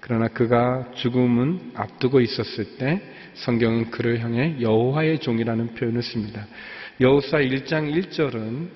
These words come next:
예, 이렇게 되어 있습니다. 같이 한번 읽어보죠. 여호수아 일 장 일 절 말씀입니다. 시작.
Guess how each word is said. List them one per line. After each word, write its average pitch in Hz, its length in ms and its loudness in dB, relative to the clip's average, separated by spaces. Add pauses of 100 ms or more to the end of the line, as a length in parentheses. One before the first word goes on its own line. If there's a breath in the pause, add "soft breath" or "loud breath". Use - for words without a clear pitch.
예, 110 120 -8
이렇게 123 340 -2
되어 127 180 2
있습니다. 107 560 -4
같이 - 280 -6
한번 123 360 0
읽어보죠. 113 680 -2 (480 loud breath)
여호수아 117 680 2
일 117 200 0
장 127 240 0
일 117 160 4
절 135 200 0
말씀입니다. 107 880 -6 (120)
시작. 117 760 -6